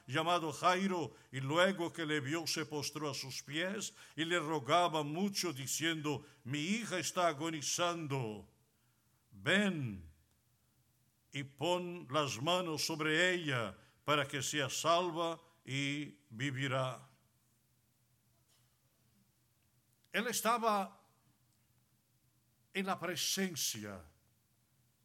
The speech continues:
de Jesús. Y de regreso al Evangelio de Lucas,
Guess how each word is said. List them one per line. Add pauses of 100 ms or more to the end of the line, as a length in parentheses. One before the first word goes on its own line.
(1400)
de
Jesús. (4000)
Y
de
regreso
al
Evangelio
de
Lucas,